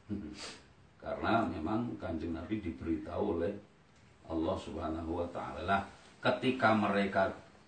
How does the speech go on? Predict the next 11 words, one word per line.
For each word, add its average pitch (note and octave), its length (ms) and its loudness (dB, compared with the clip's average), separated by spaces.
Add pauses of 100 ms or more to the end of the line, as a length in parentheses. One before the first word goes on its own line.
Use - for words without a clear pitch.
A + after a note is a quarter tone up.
(160)
ketahuan F2+ 720 4
itu, D#2+ 720 -2 (560)
mereka E2 720 -2
itu G2 720 2 (240)
pada - 400 -4
bersumpah - 720 2
ini F#2 160 -2
tadi, F2 400 -4 (400)
"Yahlifuna E2+ 960 0
billahi E2+ 560 0
ma E2 240 -2